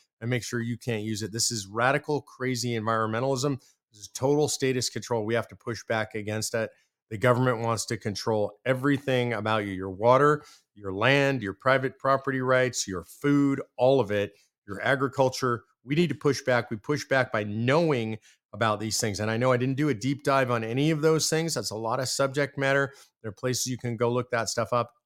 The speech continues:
and we'll cover those deeper on future Battle Cries, I promise you.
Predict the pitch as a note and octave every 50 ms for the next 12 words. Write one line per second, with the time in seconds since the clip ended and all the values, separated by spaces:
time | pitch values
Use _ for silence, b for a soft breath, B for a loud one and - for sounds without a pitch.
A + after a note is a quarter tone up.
0 | _ A#2 A#2 B2 C#3 D3 D3+ D3 - - D#3+ F3 F3 F#3 F3 D#3 D3 C#3 C3+ C3
1 | B2 - - B B B B B B _ _ _ - C#3+ E3 F3+ F3 - C3+ A#2+
2 | A#2 A#2 A2+ A2 b b b _ _ - A#2+ A2+ G#2+ - B2+ A#2+ - - B2 G#2+
3 | A2+ A2 G#2+ G#2 - - G#2 G2+ F#2+ G2 G#2+ G2 - - G#2+ G#2 G#2 G2 - -
4 | E2+ E2 -